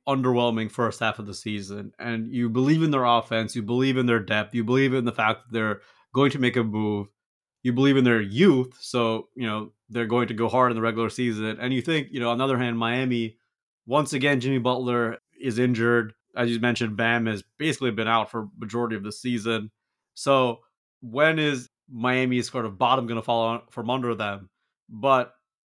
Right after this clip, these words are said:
that five-game lead is nothing to scoff at, and I think that ultimately the fact that Miami's defense will still carry the day, it's just more consistent, it's more reliable. I trust in Erik Spoelstra. I, I just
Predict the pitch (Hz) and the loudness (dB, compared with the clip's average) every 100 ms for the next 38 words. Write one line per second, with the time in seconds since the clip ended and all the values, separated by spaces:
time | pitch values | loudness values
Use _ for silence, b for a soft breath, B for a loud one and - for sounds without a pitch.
0 | _ 113 143 156 - 131 135 127 123 131 | _ -4 -2 -2 -4 0 0 0 -2 -2
1 | 127 117 107 117 127 120 110 110 110 110 | -2 -4 -6 -6 -4 -6 -6 -6 -8 -8
2 | - - - 113 117 135 139 135 123 117 | -12 -16 -2 0 2 2 2 0 -2 -4
3 | 110 127 120 117 110 110 127 135 131 127 | -2 -2 -4 -2 -4 -2 -4 -4 -4 -4
4 | 120 117 - _ _ _ _ - 127 - | -4 -6 -14 _ _ _ _ -8 -8 0
5 | 135 147 - 127 123 110 120 123 123 120 | 2 2 0 -4 -4 -8 -2 -2 -2 -4
6 | 95 117 120 131 120 123 107 131 120 120 | -6 -6 -4 -4 -6 -6 -6 -4 -2 0
7 | 117 113 110 104 113 113 113 131 - 160 | 0 0 -2 -2 0 0 -4 -6 -4 0
8 | 185 - 127 - 120 - 117 110 135 143 | 0 2 -2 -2 -4 -4 -6 -4 -2 2
9 | 123 110 107 110 101 107 107 107 - 147 | 2 4 2 2 0 -2 0 -2 2 0
10 | 135 117 113 - - 110 104 - 110 104 | 2 0 0 -2 -4 -4 -4 -4 -4 -4
11 | b b b b _ 131 127 135 151 165 | b b b b _ -4 0 0 2 0
12 | - | -2